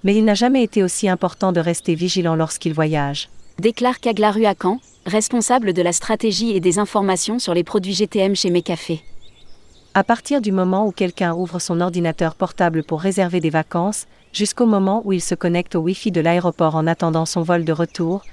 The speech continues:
Speaker 1: rester vigilant et prendre des précautions vous aide à vous protéger, vous et vos proches, contre les escroqueries de voyage en ligne.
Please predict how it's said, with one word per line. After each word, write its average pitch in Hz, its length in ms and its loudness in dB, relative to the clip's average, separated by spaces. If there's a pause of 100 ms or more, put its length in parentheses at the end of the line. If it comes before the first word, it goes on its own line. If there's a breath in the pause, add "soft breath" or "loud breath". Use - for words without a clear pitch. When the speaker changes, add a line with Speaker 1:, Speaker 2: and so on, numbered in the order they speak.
(160)
Speaker 1:
rester 202 340 0
vigilant 170 460 0
et 165 80 -2
prendre 202 320 -2
des 160 120 0
précautions 180 520 -4
vous 170 220 -2
aide 175 160 2
à 160 40 2
vous 165 120 -4
protéger, 170 580 -2 (220)
vous 208 80 2
et 233 120 4
vos 190 120 0
proches, - 480 -2 (180)
contre 214 260 0
les 180 200 0
escroqueries 196 420 -2
de 170 80 0
voyage 160 440 2
en 147 60 0
ligne. 143 380 -2